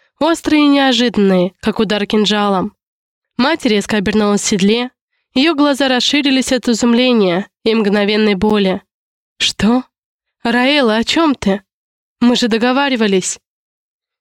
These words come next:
"Договаривались найти твоего сына, моего брата". Мои пальцы сжали поводья так,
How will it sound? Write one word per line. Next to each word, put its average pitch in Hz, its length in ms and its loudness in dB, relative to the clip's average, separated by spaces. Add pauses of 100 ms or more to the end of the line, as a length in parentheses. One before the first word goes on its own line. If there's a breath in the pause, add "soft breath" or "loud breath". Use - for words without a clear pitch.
(120)
"Договаривались 285 760 0
найти 285 280 0
твоего 269 380 2
сына, 208 500 0 (260)
моего 285 320 0
брата". 269 480 -4 (680)
Мои 220 240 0
пальцы 247 400 -4
сжали 196 260 0
поводья 202 460 -2
так, - 380 -6